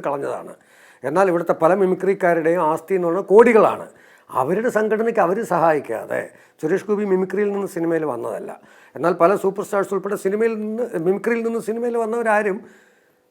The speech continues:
മിമിക്രിക്കാരെ സഹായിക്കുന്നില്ല. സുരേഷ് ഗോപി എന്ന വ്യക്തിക്കെതിരെ ഇത്രയും മാധ്യമങ്ങൾ ഒരുമിച്ച് നിന്നിട്ടും എല്ലാ മതസ്ഥരും, അതിൽ ഏറ്റവും കൂടുതൽ ഹിന്ദുക്കൾ പോലും എന്ന് തന്നെ ഞാൻ പറയും, ഐക്യമില്ലാത്ത ഒരു ഏറ്റവും വലിയ മതം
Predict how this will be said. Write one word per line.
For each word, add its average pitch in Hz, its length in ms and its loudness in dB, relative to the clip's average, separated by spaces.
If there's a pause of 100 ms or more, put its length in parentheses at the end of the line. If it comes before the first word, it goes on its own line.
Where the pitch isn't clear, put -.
(140)
മിമിക്രിക്കാരെ 233 540 2 (100)
സഹായിക്കുന്നില്ല. 131 580 2 (420)
സുരേഷ് 175 380 2
ഗോപി 214 200 10 (100)
എന്ന 214 200 0
വ്യക്തിക്കെതിരെ 202 680 4 (140)
ഇത്രയും 226 480 4
മാധ്യമങ്ങൾ 208 560 6
ഒരുമിച്ച് 185 400 2
നിന്നിട്ടും 135 460 -2 (1080)
എല്ലാ 190 200 8 (140)
മതസ്ഥരും, 180 540 4
അതിൽ 160 200 4
ഏറ്റവും 214 200 6
കൂടുതൽ 233 240 4
ഹിന്ദുക്കൾ 262 360 4 (100)
പോലും 220 200 10
എന്ന് 214 120 4
തന്നെ 202 200 2
ഞാൻ 160 120 0
പറയും, - 200 -6 (400)
ഐക്യമില്ലാത്ത 185 600 2 (480)
ഒരു 165 180 -2
ഏറ്റവും 180 280 0
വലിയ 180 200 2 (640)
മതം 185 200 8